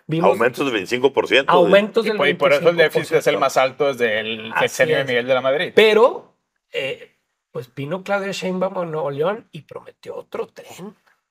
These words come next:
Speaker 1: a la Ciudad de México.
Speaker 3: Y un
Speaker 1: ¿Sí?
Speaker 3: nuevo programa social.
Speaker 1: Y un nuevo programa social. Entonces, para mí la, la, la principal herencia es la forma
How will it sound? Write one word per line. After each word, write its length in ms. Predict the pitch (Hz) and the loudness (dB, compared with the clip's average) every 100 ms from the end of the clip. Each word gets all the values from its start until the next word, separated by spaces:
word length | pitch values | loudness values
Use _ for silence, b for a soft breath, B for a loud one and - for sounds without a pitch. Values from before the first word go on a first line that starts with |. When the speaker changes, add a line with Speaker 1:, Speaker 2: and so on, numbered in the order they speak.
| _ _ _ - | _ _ _ -14
Speaker 1:
a 60 | |
la 120 | 135 123 | -12 -12
Ciudad 240 | 139 120 | -12 -10
de 80 | 131 | -10
México. 580 | 127 104 - _ - _ _ _ _ - | -14 -18 -20 _ -20 _ _ _ _ -8
Speaker 3:
Y 60 | |
un 60 | 123 | -6
Speaker 1:
¿Sí? 40 | |
Speaker 3:
nuevo 200 | 123 135 127 | -2 -2 0
programa 380 | 123 113 113 113 | 0 0 -2 -8
social. 540 | 107 - 101 135 - | -10 -12 -12 -12 -16
Speaker 1:
Y 140 | - 160 | -8 -4
un 100 | 156 | 2
nuevo 200 | 160 160 | 4 4
programa 400 | 165 156 139 139 | 0 -2 -4 -12
social. 500 | - 131 - - - | -16 -18 -18 -16 -14
Entonces, 560 | 139 165 156 190 - _ | -6 -4 -4 -6 -8 _
para 220 | 165 151 | -8 -6
mí 240 | 151 170 233 | -2 -2 -2
la, 300 | 277 277 262 - | -2 -4 -10 -14
la, 260 | 156 156 _ | -10 -10 _
la 220 | 160 170 | -10 -8
principal 600 | - 185 180 175 - 180 208 | -2 -2 -2 -6 -4 -4 -2
herencia 440 | 202 202 185 196 | -4 -8 -4 -4
es 100 | 190 | -2
la 160 | 214 170 | -2 -2
forma 680 | - 180 196 233 294 339 | 0 4 4 2 -10 -12